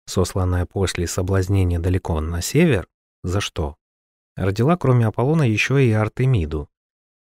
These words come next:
Но попустительствовал Зевс только Аполлону. Аполлон — аналог Гора, бог света, искусств и много чего. Для нас самое важное, первое, он бог света и периодически бывал в гостях у своей мамы Лето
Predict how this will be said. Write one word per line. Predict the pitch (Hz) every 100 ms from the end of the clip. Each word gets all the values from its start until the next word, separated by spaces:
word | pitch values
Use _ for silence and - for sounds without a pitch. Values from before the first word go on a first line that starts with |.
| -
Но | 104 127
попустительствовал | 123 110 117 120 - 98 123 131 - 160 165
Зевс | 156 170 156 - -
только | 92 92 - 117 -
Аполлону. | 117 - 110 85 78 73 - _ _ _ -
Аполлон — | 90 92 90 85 101 156 - _ -
аналог | 98 95 90 113 - -
Гора, | 107 131 143 82 76 - _ _ _ -
бог | 85 87 -
света, | - 80 80 - 147
искусств | 156 - 82 90 -
и | - 110
много | 92 85 92
чего. | - 131 87 71 _ _ _ _
Для | - 127
нас | 170 -
самое | 143 139 135
важное, | 135 120 92 92 90
первое, | - 135 165 104 85 76 _
он | 127 131 107
бог | 120 135
света | - 101 120 151 117
и |
периодически | 101 101 98 127 - 110 104
бывал | 98 107 120
в |
гостях | 95 90 - 120
у | 127
своей | - 98
мамы | 90 92 113 127
Лето | 135 127 95 80 76